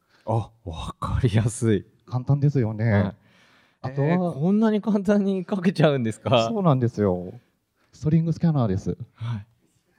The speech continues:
Speaker 1: <laughs> ストリングスキャナーすごいですね。これだったらなんかメンテナンスしていけそうな気持ちになりますね。
Speaker 2: そうですよね。<laughs>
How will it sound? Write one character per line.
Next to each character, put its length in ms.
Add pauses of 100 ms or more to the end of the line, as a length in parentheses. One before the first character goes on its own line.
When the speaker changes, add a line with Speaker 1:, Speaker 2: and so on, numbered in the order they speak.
(120)
Speaker 1:
<laughs> 1040
ス 140
ト 160
リ 160
ン 60
グ 120
ス 100
キ 120
ャ 80
ナ 160
ー 20
す 160
ご 240
い 20
で 120
す 120
ね。 380 (360)
こ 200
れ 80
だ 120
っ 40
た 160
ら 120
な 120
ん 20
か 120
メ 120
ン 60
テ 100
ナ 100
ン 40
ス 140
し 80
て 80
い 80
け 100
そ 120
う 20
な 100
気 140
持 100
ち 120
に 60
な 120
り 60
ま 120
す 100
ね。 220
Speaker 2:
そ 60
う 20
で 80
す 100
よ 120
ね。 460
<laughs> 60